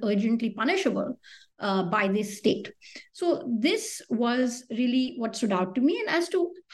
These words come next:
how I came upon it, it was in the course of research for my first book, where my sources are not organized by theme or topic. So these were long, you know, running registers in which I had to go case by case. And that was also the nature of, of the very broad question that my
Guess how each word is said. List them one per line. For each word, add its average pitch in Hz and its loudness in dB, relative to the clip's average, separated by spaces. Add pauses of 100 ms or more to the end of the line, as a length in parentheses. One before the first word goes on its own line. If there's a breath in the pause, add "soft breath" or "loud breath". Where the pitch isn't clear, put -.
how 220 0
I 311 6
came 320 -2
upon 302 0
it, 311 0
it 240 0
was 254 0
in 254 2
the 254 2
course 233 0
of 233 0
research 233 -2
for 220 -2
my 196 4
first 196 0
book, 339 2
where 233 2
my 233 2
sources 262 -2
are 302 2
not 254 0
organized 220 2
by 202 -2
theme 208 2
or 175 0
topic. - -4 (300 loud breath)
So 311 0
these 320 0
were 339 -2
long, 262 0
you 196 0
know, 202 0
running 226 0
registers 208 -2 (280 loud breath)
in 269 0
which 285 -2
I 262 -4
had 277 -2
to 294 2
go 294 0
case 277 0
by 226 -2
case. 208 2
And 240 0
that 240 0
was 277 0
also 277 0
the 262 4 (120)
nature 240 -2
of, 240 0 (140)
of 208 -2
the 226 2
very 233 4
broad 196 0
question 226 0
that 214 0
my 214 -2